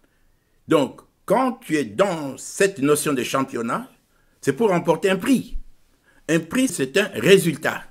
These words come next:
J'aimerais vraiment te... Nous sommes en train de créer une communauté des hommes et des femmes qui ont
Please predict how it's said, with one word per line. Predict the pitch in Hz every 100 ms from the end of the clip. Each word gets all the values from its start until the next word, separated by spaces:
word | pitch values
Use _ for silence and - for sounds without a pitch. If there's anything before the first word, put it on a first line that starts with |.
| - 107
J'aimerais | 101 104 175 175 208 208
vraiment | - 180 185 185
te... | 180 160 143 135 -
Nous | 151
sommes | 143 175 156
en |
train | 139 - 190
de | 170
créer | - - 156 160
une | 139 139
communauté | 214 190 165 135 135 139 214 277 _ _ _ _ _
des | 127 110 95
hommes | 196 180
et | 139
des | 131
femmes | 131 - 180 220 214 190 -
qui | - 127 131
ont | 117